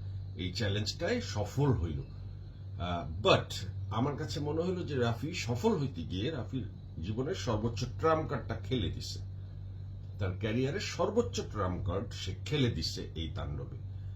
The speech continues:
কারণ রাফির এর পরের ছবিটাই হবে রাফির আসল চ্যালেঞ্জ, এই চ্যালেঞ্জে সে পাস। পরের ছবিটা যদি সে শাকিব, সিয়াম এবং নিশোকে নিয়ে বানাতে পারে কিংবা চঞ্চল থাকে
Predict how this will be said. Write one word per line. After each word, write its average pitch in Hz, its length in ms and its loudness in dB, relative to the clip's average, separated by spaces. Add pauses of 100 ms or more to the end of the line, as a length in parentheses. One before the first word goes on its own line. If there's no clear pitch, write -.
(500)
কারণ 135 420 4 (320)
রাফির 139 600 2
এর 190 160 6 (120)
পরের 233 280 6
ছবিটাই 156 440 2
হবে 101 340 2 (300)
রাফির 98 340 0
আসল 90 360 0
চ্যালেঞ্জ, 95 580 -4
এই 151 100 2
চ্যালেঞ্জে 151 440 2
সে - 160 -2 (120)
পাস। - 340 -6 (720)
পরের 233 240 6
ছবিটা 165 440 2
যদি 107 420 2 (1000)
সে 107 640 0
শাকিব, 156 600 -2
সিয়াম 147 520 2
এবং 131 260 2
নিশোকে 170 380 4
নিয়ে 131 220 4
বানাতে 87 340 0
পারে 67 340 -2 (800)
কিংবা 135 260 6
চঞ্চল 143 520 2
থাকে 92 440 0